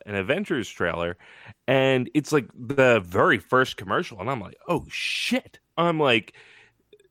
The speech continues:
like, I, <laughs> my wife is out of the room, like, she's taking a shower, I'm with the kids,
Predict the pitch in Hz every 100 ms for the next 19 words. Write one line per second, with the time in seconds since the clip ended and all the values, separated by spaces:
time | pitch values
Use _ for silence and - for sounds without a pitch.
0 | _ _ _ _ - 151 135 - 143 165
1 | 190 180 175 - _ - - - - -
2 | - - 135 131 131 151 170 151 131 131
3 | 131 120 107 110 104 104 104 101 101 95
4 | - - 127 139 151 139 131 107 - 107
5 | 101 98 110 127 131 127 - 90 135 117
6 | 90